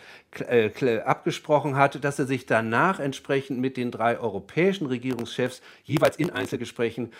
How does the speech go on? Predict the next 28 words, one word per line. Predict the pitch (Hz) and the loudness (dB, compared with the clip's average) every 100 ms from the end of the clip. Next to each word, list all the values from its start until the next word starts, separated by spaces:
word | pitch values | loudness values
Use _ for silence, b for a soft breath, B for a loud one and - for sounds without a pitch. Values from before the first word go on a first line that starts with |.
| B | B
äh, | 139 123 | -6 -4
zusammengesetzt | - 113 117 131 120 123 117 | -4 -4 -2 -2 -2 -4 -2
hat, | 123 - | -4 -2
um | 196 226 214 | 0 2 4
so | 151 135 | 4 4
ein | 127 123 | 4 2
möglichst | 135 135 123 - | 0 -2 -8 -6
gemeinsames | 110 110 123 143 131 117 117 - | -4 0 2 2 0 -2 -4 -4
Auftreten | 104 117 - 117 113 104 - - | -2 -2 -2 -6 -6 -8 -10 -10
gegenüber | 104 113 113 | -8 -6 -6
dem | 104 | -6
amerikanischen | 104 107 98 113 110 107 113 | -6 -8 -4 -2 -2 -4 -8
Präsidenten | - 101 101 101 90 | -8 -8 -6 -8 -10
Trump | 104 104 98 98 | -8 -6 -6 -10
zu | 107 | -10
erreichen. | 90 85 92 95 90 B B | -10 -10 -10 -12 -14 B B
Das | 135 160 - | 2 2 0
wäre | 135 123 | 0 0
so | 110 | 0
eine | 110 110 | -2 -4
Politikstrategie, | 110 113 107 - 160 160 - - - - 131 135 113 113 113 107 B B _ | -6 -6 -6 -4 -4 -4 -8 -12 -8 0 0 0 -4 -2 -4 -4 B B _
äh, | 117 107 - - | -4 -4 -4 2
à | 110 | 4
la | 113 | 4
Mac-, | 101 92 - - | -2 -8 -12 -4
à | 107 | -2
la | 104 | -2
Macron. | 98 87 - 80 | -4 -8 -12 -16